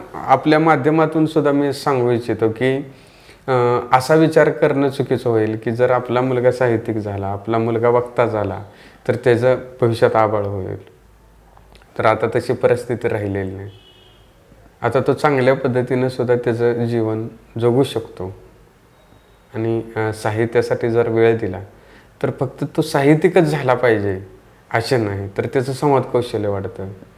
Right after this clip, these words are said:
त्याला शब्दाचे अर्थ कळतात. अमिताभ बच्चनच एखादा dialogue घेतल्यानंतर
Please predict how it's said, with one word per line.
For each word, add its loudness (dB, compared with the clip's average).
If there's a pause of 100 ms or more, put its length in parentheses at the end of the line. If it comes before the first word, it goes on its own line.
(880)
त्याला 2 (720)
शब्दाचे 2
अर्थ 2
कळतात. -4 (1120)
अमिताभ 4
बच्चनच 4
एखादा 2
dialogue 4 (720)
घेतल्यानंतर 0